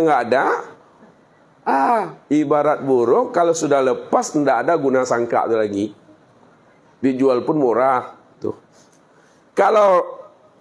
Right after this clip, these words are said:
ruh ini telah lepas dari sarangnya,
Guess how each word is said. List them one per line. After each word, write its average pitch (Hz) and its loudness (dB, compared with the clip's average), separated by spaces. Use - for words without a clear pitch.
ruh 339 2
ini 208 2
telah 185 0
lepas - -2
dari 160 2
sarangnya, 208 -2